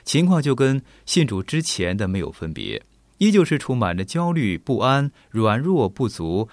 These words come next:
以及许多问题。但这绝对不是神的心意。神不要我们这样子在地上生活。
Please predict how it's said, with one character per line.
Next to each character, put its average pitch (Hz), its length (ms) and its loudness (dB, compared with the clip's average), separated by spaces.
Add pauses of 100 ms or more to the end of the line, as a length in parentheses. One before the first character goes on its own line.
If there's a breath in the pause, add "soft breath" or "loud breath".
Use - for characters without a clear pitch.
(140 loud breath)
以 107 160 2
及 107 160 0
许 90 320 -4
多 90 140 -4
问 80 180 -6
题。 - 340 -12 (540 soft breath)
但 135 180 4
这 135 120 2
绝 131 260 0
对 165 140 2
不 120 120 -2
是 113 160 -2
神 90 300 -4
的 87 80 -6
心 82 180 -12
意。 - 300 -14 (560 soft breath)
神 135 180 2
不 127 100 2
要 135 120 4
我 117 80 2
们 113 320 0
这 185 120 2
样 117 180 2
子 90 240 -4
在 92 180 -2
地 107 100 -4
上 73 160 -8
生 69 200 -12
活。 - 340 -12